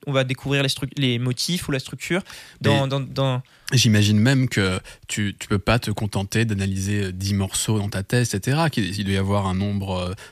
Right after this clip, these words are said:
Speaker 2: de morceaux important et que tu peux
Speaker 1: Ouais.
Speaker 2: pas prendre le temps de, de tous les faire. Donc, tu te reposes justement sur le travail des précédents qui ont, eux, potentiellement ont analysé la structure
Speaker 1: Ah
Speaker 2: et,
Speaker 1: non, en
Speaker 2: et
Speaker 1: fait,
Speaker 2: mettent
Speaker 1: en
Speaker 2: à
Speaker 1: fait,
Speaker 2: dis-,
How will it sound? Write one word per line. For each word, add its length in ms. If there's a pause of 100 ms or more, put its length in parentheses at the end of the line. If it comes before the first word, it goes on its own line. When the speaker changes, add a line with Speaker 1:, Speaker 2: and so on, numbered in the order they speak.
Speaker 2:
de 80
morceaux 380
important 600
et 80
que 60
tu 60
peux 60
Speaker 1:
Ouais. 80
Speaker 2:
pas 60
prendre 240
le 100
temps 300
de, 200
de 100
tous 240
les 80
faire. 240
Donc, 120
tu 80
te 80
reposes 280
justement 320
sur 140
le 60
travail 280
des 80
précédents 480
qui 180
ont, 220
eux, 80 (380)
potentiellement 560
ont 140
analysé 260
la 80
structure 420
Speaker 1:
Ah 60
Speaker 2:
et, 40
Speaker 1:
non, 40
en 40
Speaker 2:
et 40
Speaker 1:
fait, 60
Speaker 2:
mettent 140
Speaker 1:
en 20
Speaker 2:
à 60
Speaker 1:
fait, 80
Speaker 2:
dis-, 100